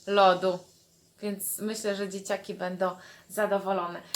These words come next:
Ostatnim produktem, który sobie zostawiłam na koniec, jest nowość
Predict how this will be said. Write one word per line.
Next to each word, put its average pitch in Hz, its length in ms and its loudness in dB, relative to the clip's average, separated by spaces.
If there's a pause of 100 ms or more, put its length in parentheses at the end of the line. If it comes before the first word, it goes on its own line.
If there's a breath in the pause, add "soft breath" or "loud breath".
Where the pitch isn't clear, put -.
(100)
Ostatnim 415 400 2
produktem, 320 480 0
który 285 280 0
sobie 247 240 -4
zostawiłam 240 480 0
na 294 100 4
koniec, 208 720 2 (300 loud breath)
jest 269 600 0
nowość 254 400 0